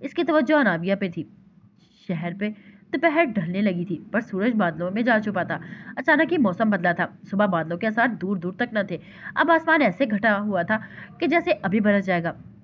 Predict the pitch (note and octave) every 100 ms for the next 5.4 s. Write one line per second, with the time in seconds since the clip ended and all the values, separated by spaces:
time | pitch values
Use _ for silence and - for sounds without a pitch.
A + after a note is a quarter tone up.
0 | - _ _ _ G3 F3+ E3 E3 E3+ A#3+
1 | - E3 D3+ A3 G#3+ - - - - -
2 | - - - G#3 G#3 G3+ F3+ F3+ C#3+ -
3 | _ G#3 D4+ C#4 B3+ C#4 D#4+ F#3 F#3 F#3
4 | - A#3 F#3+ E3+ G3+ C4+ C4 G3 G3 G#3
5 | E3 E3 D#3